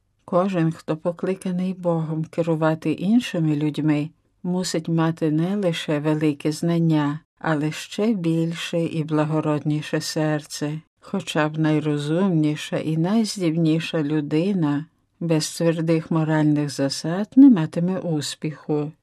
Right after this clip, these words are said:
Соціальна проблема полягає у сфері моральності, а не у сфері розуму. Чим більше дбаємо про збереження моралі та етики, тим більше причиняємося до поступу людства та його добробуту.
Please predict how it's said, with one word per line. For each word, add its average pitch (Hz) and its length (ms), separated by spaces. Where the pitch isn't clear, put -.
Соціальна 156 720
проблема 156 600
полягає 160 640
у 160 100
сфері 160 440
моральності, 151 1120
а 165 100
не 180 220
у 220 80
сфері 160 480
розуму. 151 760
Чим 175 220
більше 180 400
дбаємо 170 560
про 165 200
збереження 165 800
моралі 165 640
та - 260
етики, 170 800
тим 180 240
більше 220 460
причиняємося 175 1080
до 165 160
поступу 156 640
людства 156 720
та 165 120
його 156 320
добробуту. 151 1040